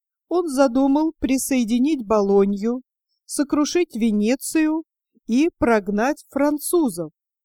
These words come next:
И осуществил этот замысел к тем большей своей славе,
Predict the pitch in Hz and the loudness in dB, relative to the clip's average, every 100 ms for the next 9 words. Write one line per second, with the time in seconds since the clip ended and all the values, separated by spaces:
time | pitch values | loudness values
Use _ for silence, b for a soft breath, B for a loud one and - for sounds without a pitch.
0 | _ _ _ _ _ 220 214 208 - 208 | _ _ _ _ _ 0 2 0 -4 -6
1 | - 202 - - 214 330 330 285 262 196 | -4 -8 -8 -4 -2 0 0 -2 -4 -2
2 | 240 226 190 175 - 180 156 _ _ _ | 0 0 0 -8 -10 -12 -14 _ _ _
3 | _ - - 277 262 214 311 294 - 233 | _ -20 -2 0 0 0 0 -2 -4 -6
4 | - 220 220 285 254 - 202 190 202 214 | -2 -2 0 -2 -2 -4 -2 0 -2 -2
5 | 269 | -6